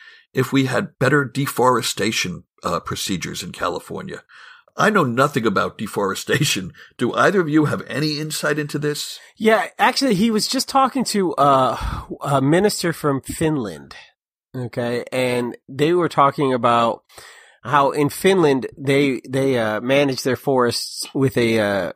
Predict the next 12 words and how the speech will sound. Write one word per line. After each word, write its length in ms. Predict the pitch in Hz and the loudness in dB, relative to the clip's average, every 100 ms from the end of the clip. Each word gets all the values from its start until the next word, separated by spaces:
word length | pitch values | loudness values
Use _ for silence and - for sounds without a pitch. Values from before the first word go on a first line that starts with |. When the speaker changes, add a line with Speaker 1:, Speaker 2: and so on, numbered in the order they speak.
| _ | _
Speaker 2:
with 240 | - 120 - | -8 -6 -2
a 100 | 110 | 0
method 380 | 123 131 123 - | 2 2 0 -2
called 240 | 117 110 | -2 -2
raking. 640 | 110 117 135 - 104 73 71 - _ _ _ - _ _ _ _ - | 0 2 2 2 -4 -4 -12 -20 _ _ _ -20 _ _ _ _ -8
Speaker 1:
Right. 560 | 104 135 117 120 - - | -2 0 2 0 -6 -10
Although 520 | - 123 139 120 120 - - - - | -2 -2 2 2 2 -2 -18 -20 -6
in 180 | - 151 | 2 4
a, 240 | 135 131 | 6 6
uh, 120 | 120 113 | 4 4
bizarre 440 | 107 113 143 220 | 2 4 4 4
twist, 500 | 233 123 113 127 - | 2 2 2 0 -10